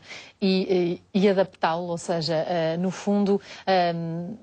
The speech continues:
continuar a dar garantias ao consumidor, porque eu acho que isto também, eh, a questão do selo, por exemplo, a questão da qualidade também a nível de, de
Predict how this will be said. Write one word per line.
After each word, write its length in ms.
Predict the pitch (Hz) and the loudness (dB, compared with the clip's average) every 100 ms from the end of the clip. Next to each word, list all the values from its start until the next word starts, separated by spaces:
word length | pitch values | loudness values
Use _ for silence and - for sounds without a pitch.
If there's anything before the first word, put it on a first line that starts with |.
| - - | -16 -2
continuar 360 | 208 214 202 | 0 2 2
a 60 | 196 | 2
dar 180 | 190 185 | 0 0
garantias 540 | 202 196 180 202 180 | 0 -2 -2 -4 -2
ao 100 | 180 | -4
consumidor, 680 | 180 175 - 185 170 170 170 | -4 -10 -4 -4 -2 -2 -4
porque 160 | _ | _
eu 60 | 180 | 0
acho 120 | 175 | 0
que 80 | - | -4
isto 140 | 180 | -6
também, 360 | - 175 170 160 | -6 -2 -2 -2
eh, 200 | 156 165 | -2 -2
a 40 | |
questão 220 | 175 - 170 | -4 -4 -4
do 100 | 170 | -4
selo, 360 | - 190 180 | 0 0 0
por 160 | 160 165 | -2 -4
exemplo, 360 | 160 185 170 170 | -4 -4 -2 -4
a 20 | |
questão 180 | - 175 | -4 -4
da 100 | 170 | -2
qualidade 440 | 165 170 170 170 | 0 0 2 0
também 220 | 170 165 165 | 0 -4 -2
a 40 | |
nível 280 | 170 165 170 | -2 -2 -2
de, 160 | 165 | -2
de 60 | 156 | -2